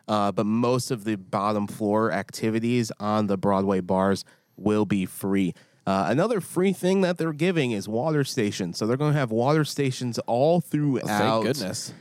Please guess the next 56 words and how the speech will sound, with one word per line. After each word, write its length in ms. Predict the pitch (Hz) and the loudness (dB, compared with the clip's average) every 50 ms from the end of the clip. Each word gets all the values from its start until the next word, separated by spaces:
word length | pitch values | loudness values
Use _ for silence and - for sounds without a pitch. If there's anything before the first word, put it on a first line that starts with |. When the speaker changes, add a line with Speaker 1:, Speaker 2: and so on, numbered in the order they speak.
| - - | -14 -8
Speaker 1:
uh, 520 | - 104 104 107 107 104 104 104 104 104 104 | -4 -2 0 2 2 2 2 2 2 0 -2
this. 400 | 98 104 117 110 110 110 - - | -2 0 0 0 0 0 -2 -2
And 100 | 110 120 | -2 0
then 120 | 117 117 | 2 2
they're 120 | 120 117 117 | 2 2 2
gonna 220 | 120 120 120 113 | 2 2 2 2
also 220 | 113 113 - 117 | 2 2 0 0
have 260 | 107 110 107 107 104 - | 0 2 2 0 0 0
first 260 | - 127 120 110 - | 0 0 0 0 0
aid, 220 | 117 127 127 123 | 0 0 0 0
medical 380 | 117 123 123 120 113 - 120 113 | 0 0 -2 -2 0 -2 -2 -2
tents, 500 | - - 131 127 127 127 123 120 - - | -2 -2 0 0 2 2 0 0 -2 -4
and 100 | 117 110 | -4 -2
all 140 | 110 113 113 | 0 0 0
of 60 | 104 | 2
these 180 | 113 113 107 | 0 -2 -2
other 220 | 107 107 104 107 104 | -2 -2 -2 -2 -2
free 260 | 101 - 110 113 107 | -4 -4 -4 -4 -4
things. 400 | 107 110 107 107 107 107 101 - - - - - - | -2 -2 -2 0 0 -2 -4 -6 -12 -20 -20 -12 -6
Uh, 460 | - 104 104 104 104 104 104 104 101 | -2 0 2 4 4 4 4 2 2
but 480 | 92 101 123 120 120 120 113 - - - - 113 | 0 0 0 0 2 0 0 -4 -6 -12 -12 -8
the 640 | 110 117 117 117 117 113 113 113 110 110 110 104 - | -4 -2 0 2 2 2 2 2 2 2 0 0 -2
water 380 | - 113 123 135 151 156 160 | -2 -2 0 2 2 2 2
stations 500 | 147 - - 139 127 123 - 123 113 101 | 0 0 0 -2 -2 -2 -2 -4 -4 -4
are, 320 | 107 - 104 110 110 107 107 | -4 -2 0 2 2 2 2
a, 160 | 101 95 92 - | 2 0 -2 -4
I 80 | - 120 | -4 -4
think, 180 | - 247 285 | -2 -2 -2
a 120 | - 381 311 | -2 0 0
relatively 520 | 113 113 123 131 123 - 131 113 117 110 | 2 2 2 0 0 0 -2 -2 0 0
new 160 | 101 107 127 | 0 2 2
thing. 220 | 131 - 98 90 85 | 0 0 0 -2 -2
I 80 | 95 | 0
don't 140 | 127 156 165 | -2 0 0
know 80 | 160 151 | 0 0
if 80 | 139 | 0
they've 160 | - 123 117 - | 0 0 0 0
had 200 | 117 110 107 107 | 0 -2 0 -2
it 120 | 107 - | -2 -2
in 100 | 92 101 | -2 -2
years 240 | 98 95 92 98 104 | -2 -2 -2 -4 -4
past. 420 | 95 - - 110 107 104 90 82 | -6 -6 -4 -2 -2 -2 0 0
Speaker 2:
They 100 | 117 110 | -2 -2
did 240 | 107 - 135 143 143 | -2 -2 0 0 2
have 200 | 135 135 131 123 | 2 0 0 -2
it 80 | 131 117 | -4 -6
in 100 | 101 101 | -8 -10
twenty 280 | - - 120 113 110 | -8 -6 -2 0 0
nineteen. 580 | 107 107 107 101 85 - 107 101 90 87 82 - | 2 2 2 0 0 0 0 0 0 0 0 0
Speaker 1:
Okay. 160 | 113 98 - | 0 0 0
Speaker 2:
We'll 100 | 98 90 | -2 -2
talk 300 | - - 95 90 - - | -2 -2 -2 -2 0 0
about 180 | 95 95 92 92 | 0 0 2 0
it 120 | 90 92 | 0 0
on 160 | 90 92 92 | 0 0 2
our, 160 | 92 92 92 | 2 0 0